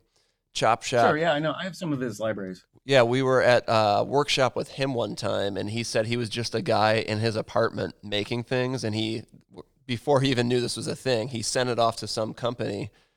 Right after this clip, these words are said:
Speaker 1: hoping he might get, like, some free software in return, and they said, "Oh, these are great. W-, here's five thousand dollars," and that's how he began. Like, "Oh my gosh." But it's, I love, 'cause it's something I've, I've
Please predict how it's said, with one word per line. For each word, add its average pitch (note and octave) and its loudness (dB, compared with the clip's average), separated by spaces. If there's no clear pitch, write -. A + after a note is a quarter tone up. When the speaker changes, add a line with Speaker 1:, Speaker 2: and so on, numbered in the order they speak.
Speaker 1:
hoping C#3+ 6
he C3 2
might A#2+ 2
get, A#2 0
like, A2+ 2
some A#2 0
free A#2 -2
software A#2 4
in B2 0
return, B2 0
and G#2+ -6
they A2+ -2
said, B2 0
"Oh, D3 -2
these C#3+ -2
are C#3 0
great. C3+ 0
W-, - -10
here's B2 -2
five C3+ 2
thousand B2+ 2
dollars," B2 4
and A2+ -4
that's - -2
how A2 2
he G#2+ -2
began. A2 -4
Like, G2+ -6
"Oh C3+ -8
my A2 -6
gosh." B2 -4
But A#2 0
it's, - -4
I B2 -2
love, C#3 4
'cause A#2 -6
it's A#2 -6
something E3 0
I've, B2 4
I've A#2+ 0